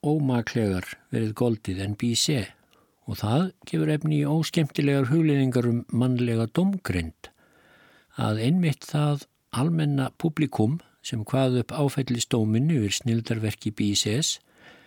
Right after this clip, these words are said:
átti einmitt að vera það greindasta sem völ mun vera á um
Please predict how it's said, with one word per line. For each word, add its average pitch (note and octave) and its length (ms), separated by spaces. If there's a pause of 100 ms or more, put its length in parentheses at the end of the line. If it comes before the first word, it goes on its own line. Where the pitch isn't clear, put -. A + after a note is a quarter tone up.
(380)
átti F3 300
einmitt C3+ 320
að A#2 100
vera D3 240
það G#2 240
greindasta B2 840 (280)
sem G2+ 380
völ B2+ 420
mun A2+ 320
vera A2 240
á D3+ 40
um B2+ 300